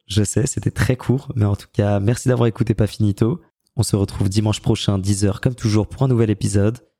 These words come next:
Et cette fois, on va parler d'un sujet très difficile à aborder. On va parler de la vie en elle-même et le fait d'être conscient,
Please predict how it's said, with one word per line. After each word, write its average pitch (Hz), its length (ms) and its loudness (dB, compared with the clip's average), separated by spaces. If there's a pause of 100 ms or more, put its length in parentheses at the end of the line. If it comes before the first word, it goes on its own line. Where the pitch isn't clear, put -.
(140)
Et - 20 0
cette - 200 0
fois, 143 100 0
on 131 40 2
va 110 80 2
parler 107 300 2
d'un 120 100 0
sujet 104 440 0
très 147 320 0
difficile 120 440 -2
à - 60 0
aborder. - 400 -2 (160)
On 107 60 2
va 101 80 2
parler 104 280 0
de 113 100 2
la 101 120 2
vie 101 160 -2
en 104 140 0
elle-même 101 500 0
et 123 100 0
le 101 60 -2
fait 113 180 -2
d'être 107 240 -2
conscient, 120 600 -4